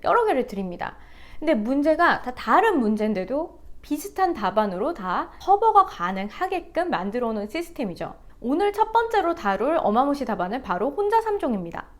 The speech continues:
토익 스피킹에는 혼자 하니, 같이 하니, 누구랑 하니, 뭐 이런 걸 정말 많이 물어보거든요. 그런데 그럴 때마다 "진짜 내가, 진짜 누구랑 하더라?"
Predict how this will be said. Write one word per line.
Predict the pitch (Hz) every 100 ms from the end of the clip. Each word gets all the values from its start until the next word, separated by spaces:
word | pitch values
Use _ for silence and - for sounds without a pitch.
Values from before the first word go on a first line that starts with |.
| -
토익 | 453
스피킹에는 | 453 - 440 415 359 294 254 269 185 - - -
혼자 | 494 480 440 349
하니, | 240 226 294 349 -
같이 | - 254 -
하니, | 381 214 175 - - - -
누구랑 | 220 277 349 415 269
하니, | 220 175 - - - -
뭐 | - 226
이런 | 269 349
걸 | 339
정말 | 269 302 415 392
많이 | 226 208
물어보거든요. | 180 190 196 165 170 - 302 - -
그런데 | - 330 302 302
그럴 | 302 277 392
때마다 | 403 320 226 208 214 170 -
"진짜 | - - 262 262 294
내가, | 185 185 170 214 - - - - - -
진짜 | - - 262
누구랑 | 196 233 320
하더라?" | 254 180 196 330